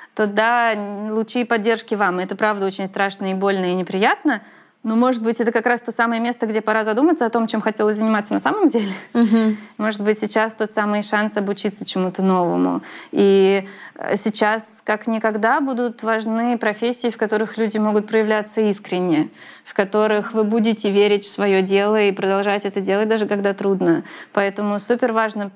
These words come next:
Speaker 1: прицеплять сейчас работу к ценностям, <laughs> к тому,
Speaker 2: Мгм.
Speaker 1: чем хотелось-то на самом деле заниматься, чем хотелось бы быть полезными.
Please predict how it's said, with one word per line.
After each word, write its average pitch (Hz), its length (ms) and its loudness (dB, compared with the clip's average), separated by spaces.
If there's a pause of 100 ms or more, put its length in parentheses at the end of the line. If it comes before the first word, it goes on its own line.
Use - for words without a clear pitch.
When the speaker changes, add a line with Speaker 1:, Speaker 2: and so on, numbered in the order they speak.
(140)
Speaker 1:
прицеплять 233 640 -2
сейчас 214 420 -4
работу 220 440 0
к - 60 -18
ценностям, 214 600 0
<laughs> - 160 -10
к - 120 -20
тому, 208 300 4
Speaker 2:
Мгм. 202 100 0
Speaker 1:
чем 202 240 0
хотелось-то 214 680 0
на 202 120 2
самом 196 260 0
деле 190 260 0
заниматься, 185 680 0
чем 180 240 -4
хотелось 180 400 -4
бы 180 80 -4
быть - 180 -8
полезными. - 600 -8